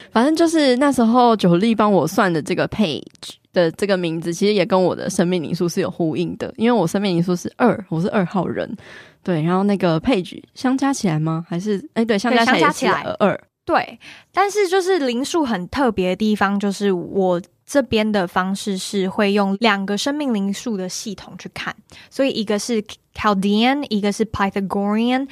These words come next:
Speaker 2: 他们是两个不同的生命灵数系统，所以我会看两个，两个系统是不是都是对你来说是幸运的，所以这个部分就是为什么我会有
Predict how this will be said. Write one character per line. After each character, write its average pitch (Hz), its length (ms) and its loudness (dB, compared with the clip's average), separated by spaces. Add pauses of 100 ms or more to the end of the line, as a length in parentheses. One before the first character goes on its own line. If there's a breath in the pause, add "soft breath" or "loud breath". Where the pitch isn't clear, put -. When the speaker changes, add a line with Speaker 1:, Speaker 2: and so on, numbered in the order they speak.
(120)
Speaker 2:
他 262 140 0
们 240 100 0
是 233 120 0
两 185 280 -2
个 185 80 -6
不 233 160 -4
同 180 180 -2
的 180 80 -6
生 196 220 -2
命 202 180 -2
灵 175 160 -6
数 180 200 -6
系 180 240 -8
统， - 200 -12 (300 loud breath)
所 247 140 2
以 262 120 4
我 185 120 2
会 233 160 0
看 214 400 0
两 185 240 -2
个， 185 120 -2 (540)
两 214 240 2
个 226 100 4
系 311 240 0
统 196 200 -2
是 - 200 0
不 214 160 -4
是 214 200 -6
都 202 180 0
是 202 220 -4
对 196 200 -2
你 170 120 -12
来 185 160 -12
说 180 160 -14
是 190 120 -10
幸 185 300 -10
运 185 180 -10 (120)
的， - 100 -16 (140)
所 - 160 2
以 294 80 4
这 294 140 0
个 247 120 4 (300)
部 269 180 0
分 247 180 2
就 226 120 2
是 233 100 0
为 226 140 4
什 202 120 -4
么 151 340 -8
我 190 120 -12
会 226 280 0
有 160 260 -2